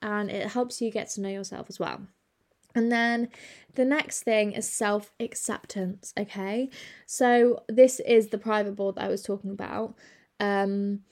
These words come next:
but obviously, I can make it public if you want me to make it public. But, you know, it's about friendships. It's about understanding that sometimes people don't have your best interests at heart.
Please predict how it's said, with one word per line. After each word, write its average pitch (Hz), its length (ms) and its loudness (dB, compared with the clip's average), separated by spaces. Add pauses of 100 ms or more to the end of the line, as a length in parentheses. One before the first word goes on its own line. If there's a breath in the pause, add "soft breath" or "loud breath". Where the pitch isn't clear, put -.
(480 loud breath)
but 165 140 4
obviously, 214 340 2
I 233 80 -2
can 359 260 0
make 359 160 4
it 285 100 0
public 269 400 2
if 226 120 -2
you 233 100 2
want - 100 -2
me 226 80 0
to 208 100 -6
make 196 140 0
it - 80 -10
public. 208 500 -4
But, 233 260 0
you 302 140 2
know, 226 140 4
it's 240 220 2
about 277 280 0
friendships. 302 680 -2
It's 233 100 -10
about 226 200 -6
understanding 240 540 -2
that 226 140 -8
sometimes 220 640 -4
people 226 320 0
don't 214 380 0
have 214 200 -2
your 214 140 0
best 214 260 -10
interests 208 480 -6
at 214 80 -10
heart. 226 460 -4